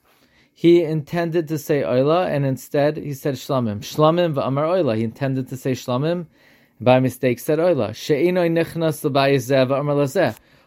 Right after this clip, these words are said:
Or he made a neder, or a Shvua. He made a Shvua, "I will not enter this house." And mistakenly he said a different house. "She'ina Nena Lazeh V'Amar Lazeh." Or someone intended to say,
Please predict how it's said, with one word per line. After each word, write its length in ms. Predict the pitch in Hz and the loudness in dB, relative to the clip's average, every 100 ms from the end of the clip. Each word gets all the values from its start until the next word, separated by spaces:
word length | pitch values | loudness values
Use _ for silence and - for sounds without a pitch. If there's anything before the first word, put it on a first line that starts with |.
| - | -2
Or 100 | 160 | 0
he 60 | 185 | 2
made 180 | 190 | 4
a 80 | 180 | 4
neder, 420 | 175 156 117 95 95 _ _ _ | 4 2 0 -6 -10 _ _ _
or 160 | 156 165 | 0 0
a 20 | |
Shvua. 540 | - - 160 117 110 _ _ _ - 139 151 _ - | 0 0 2 2 0 _ _ _ -18 -16 -16 _ -4
He 100 | 156 | 0
made 200 | 180 170 | 4 4
a 60 | |
Shvua, 280 | 151 - 160 | 4 2 4
"I 120 | 123 | 4
will 100 | 127 | 2
not 180 | 147 175 | 2 0
enter 300 | 147 170 190 | 0 -2 -2
this 220 | 175 170 | -2 -2
house." 500 | - 208 135 117 - _ _ _ _ _ _ _ _ _ - - - - | -2 0 0 -4 -12 _ _ _ _ _ _ _ _ _ -20 -20 -20 -6
And 160 | 135 151 | 2 4
mistakenly 560 | 151 - 180 175 170 | 4 4 2 2 0
he 120 | 156 156 | 0 -2
said 420 | - 151 147 - - | 2 2 2 -4 -6
a 80 | 160 | 0
different 320 | 170 147 110 | 0 0 -4
house. 220 | 101 104 | -6 -10
"She'ina 360 | - 156 170 165 | -6 -4 0 2
Nena 260 | 160 160 | 2 2
Lazeh 360 | 160 147 147 143 | 2 2 2 2
V'Amar 400 | 139 147 143 143 | 0 -2 0 0
Lazeh." 320 | 147 117 127 - | 0 0 -2 -4
Or 160 | 143 | -4
someone 260 | 127 151 147 | -2 -2 -2
intended 480 | 139 - 156 151 131 | -2 -4 -2 -2 -2
to 100 | 131 | -2
say, 360 | 143 143 165 | 2 2 0